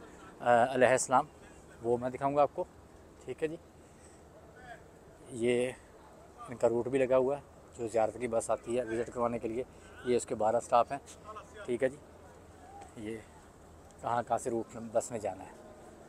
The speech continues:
और ये जी मस्जिद का माशाल्लाह यहाँ तक का व्यू।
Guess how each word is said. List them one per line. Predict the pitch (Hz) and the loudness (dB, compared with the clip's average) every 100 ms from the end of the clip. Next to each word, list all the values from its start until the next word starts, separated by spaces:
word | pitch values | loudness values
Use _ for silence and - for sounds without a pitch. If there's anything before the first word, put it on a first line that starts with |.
| - - | -20 -16
और | 123 107 104 107 - - - - - - - - - - - - - - - - - - - - - - - - - - - - - - - - 139 | -2 -2 0 -4 -8 -16 -20 -20 -20 -20 -20 -20 -20 -20 -20 -20 -20 -20 -20 -20 -20 -20 -20 -20 -20 -20 -20 -20 -20 -20 -20 -20 -20 -20 -20 -16 -4
ये | 123 113 101 | -2 0 -4
जी | 101 110 - - - - - 120 | -10 -16 -20 -20 -20 -20 -14 -10
मस्जिद | 98 95 110 - | -10 -8 -10 -10
का | 101 110 - - - | -12 -12 -14 -20 -18
माशाल्लाह | 117 104 - 107 92 113 - - - - - - | -12 -10 -10 -12 -10 -12 -16 -20 -20 -20 -20 -10
यहाँ | 113 107 104 - | -8 -6 -6 -8
तक | 101 - | -14 -8
का | 113 120 - - - - - | -6 -6 -10 -20 -20 -20 -14
व्यू। | 101 101 | -8 -8